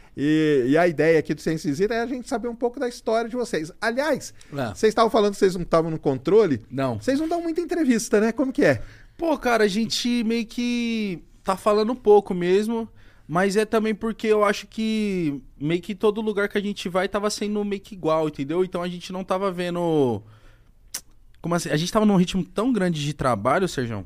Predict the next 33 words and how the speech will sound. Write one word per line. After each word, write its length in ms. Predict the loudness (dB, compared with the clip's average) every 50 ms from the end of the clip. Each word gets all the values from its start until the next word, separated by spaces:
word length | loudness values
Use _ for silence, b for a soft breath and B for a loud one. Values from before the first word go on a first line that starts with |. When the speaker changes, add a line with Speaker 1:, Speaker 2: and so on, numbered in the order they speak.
| -12 -12
Speaker 1:
Hum. 180 | -10 -10 -8 -6
Speaker 2:
e 120 | -4 -4
a 40 | -4
gente 240 | -4 -4 -6 -8 -4
tá 140 | -2 0 0
ainda, 340 | 0 0 0 -2 -2 -2 -2
né? 200 | -2 -2 -4 -4 -4
A 60 | -6 -6
gente 200 | -6 -8 -10 -8
faz 200 | -6 -6 -6 -4
podcast 440 | -6 -10 -8 -8 -8 -10 -10 -8 -8
todo 220 | -6 -4 -4 -6
dia, 480 | -6 -4 -2 0 2 2 2 2 0 B B B B B B B
e 80 | -8 -6
aí 80 | -6 -4
tem 120 | -2 0 0
outros 160 | 0 -2 -4
programas 440 | -4 -4 -2 0 2 2 2 2 2
na 120 | 0 -2
casa, 380 | -2 0 2 2 2 2 -2 B B B B B B B B -6
e 140 | -2 -2 0
a 60 | 0
gente 220 | 0 -2 -2 -2
meio 120 | -2 -2 -2
que 180 | -4 -6 -8 -8 -10 -14 -18 -10 -4
indo 460 | 0 4 4 4 6 6 6 6 6 6
em 80 | 4
outros 260 | 2 0 0 -2 -2 -2
lugares, 400 | -2 0 0 0 0 0 0 0
a 60 | -2
gente 200 | -2 -4 -4 -2
tava, 220 | -2 -2 -2 -2
tipo, 520 | -4 -6 -8 -4 0 2 2 2 2 0